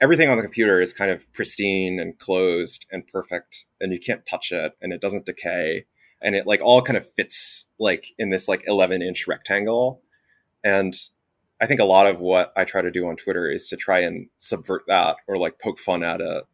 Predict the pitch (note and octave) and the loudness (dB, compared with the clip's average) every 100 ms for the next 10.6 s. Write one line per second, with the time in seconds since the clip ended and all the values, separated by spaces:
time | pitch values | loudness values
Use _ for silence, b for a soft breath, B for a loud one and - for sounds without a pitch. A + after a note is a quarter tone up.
0 | _ F2+ F2 E2+ F2 F#2 F#2 F#2+ F2+ - | _ -4 -2 -2 -6 -6 -6 -4 -4 -4
1 | F#2+ - _ _ _ _ _ _ B2 C#3 | -8 -10 _ _ _ _ _ _ 2 4
2 | G#2+ A#2+ G2 G#2+ A#2+ A#2 A2+ F3 F#2 F#2 | 4 2 2 2 2 -2 -2 -2 0 -2
3 | G2 F#2 F2+ F2+ F#2 _ G2 - F#2 F2 | -2 -2 -2 -4 -10 _ -10 -4 -4 -2
4 | D#2 C2+ - - A#2 G#2+ - A2+ - - | -4 -4 -8 -6 -4 -2 0 -2 -2 -8
5 | B2+ D3 F#3 B2+ A2 G2+ A2 A#2 A2+ A2 | -2 2 2 2 0 0 2 0 0 -2
6 | A#2+ G2 F#2 E2+ G2 F2+ F#2+ F2+ F2+ G#2 | -2 -2 0 -2 -4 0 0 -2 -4 -4
7 | F#2 F2 F2+ F#2+ F#2+ F2+ F2+ F#2+ F#2 - | -4 -6 -8 -6 -6 -6 -6 -6 -8 -12
8 | G#2 G2+ G2 G2+ - A#2+ G2 F#2+ G2 F#2 | -10 -6 -2 -2 -2 -6 -4 -6 -4 -6
9 | F#2+ - - A2 F#2 F2 D2+ D2+ F#2+ F2+ | -6 -8 0 0 0 -4 -4 -6 -8 -8
10 | E2 F2+ - D2+ C#2 | -8 -6 -8 -8 -6